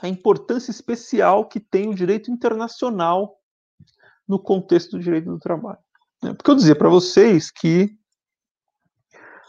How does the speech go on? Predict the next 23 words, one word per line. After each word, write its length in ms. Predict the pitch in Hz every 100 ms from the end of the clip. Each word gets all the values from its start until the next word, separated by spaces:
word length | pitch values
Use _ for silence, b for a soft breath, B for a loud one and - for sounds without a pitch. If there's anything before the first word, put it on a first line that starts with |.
| _
a 80 | 170
O 100 | 180
I 60 |
T 420 | 180 - 160 208 -
foi 180 | 226
criada 460 | 214 196 160 156 151
em 40 |
mil 80 | 151
novecentos 300 | 156 - 170
e 40 | 185
dezenove 580 | 208 247 196 - 220 - _ _ _ _ _ _ _ _ _ _ _ _ _ _
pra 140 | 160
fazer 320 | - 156 139 180
essa 220 | 175 135
regulação 760 | 151 151 160 147 - 170 190
do 80 | 156
mercado 420 | 147 151 - 170
mundial 320 | 147 143 151
de 120 | 151 165
mão 100 | 190
de 100 | 220
obra. 320 | 180 226 240 _ _ _ b b b b b _ -
É, 400 | 175 160 -